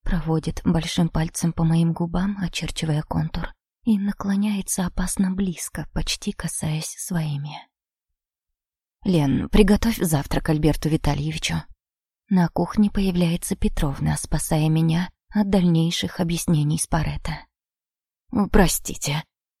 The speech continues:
растерянно мнется в дверях. «Если бы я знала». «Все хорошо». Делаю два шага назад.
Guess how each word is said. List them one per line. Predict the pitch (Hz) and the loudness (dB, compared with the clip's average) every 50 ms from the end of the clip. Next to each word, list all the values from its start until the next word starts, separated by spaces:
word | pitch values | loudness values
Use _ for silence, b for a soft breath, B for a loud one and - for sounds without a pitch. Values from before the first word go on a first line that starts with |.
| - | -6
растерянно | - 165 170 - - - 165 147 156 160 156 | -2 -2 -2 -2 -2 -2 0 2 4 4 6
мнется | 156 160 156 151 143 - 165 151 | 6 6 4 4 2 0 -2 -2
в | 156 | 0
дверях. | 160 160 160 147 143 143 147 - - - _ _ _ _ _ _ | 0 0 0 0 0 -2 -4 -8 -12 -16 _ _ _ _ _ _
«Если | - 226 220 180 170 165 - - 175 170 | 2 4 6 6 4 2 2 0 0 0
бы | 160 160 170 | 4 4 4
я | 160 156 165 156 156 | 4 4 4 2 2
знала». | 165 165 170 180 165 170 196 180 156 151 151 147 - _ _ _ _ _ _ _ _ _ _ _ _ | 0 2 2 4 4 6 4 2 0 -2 -6 -8 -10 _ _ _ _ _ _ _ _ _ _ _ _
«Все | - - - 269 254 240 | -8 -4 -2 -2 -2 -2
хорошо». | - - 247 247 226 - - - 160 156 - - _ _ _ _ _ _ _ _ _ | -2 -2 0 0 0 -2 -2 -4 -6 -8 -10 -14 _ _ _ _ _ _ _ _ _
Делаю | - 202 185 170 156 156 156 151 156 | -4 0 2 2 2 2 2 0 0
два | 156 156 151 | -2 -2 -2
шага | 147 - 175 165 160 151 | -2 -2 -2 0 2 2
назад. | 151 151 156 - - 160 151 - - - - | 2 2 2 0 -2 -4 -4 -6 -8 -10 -12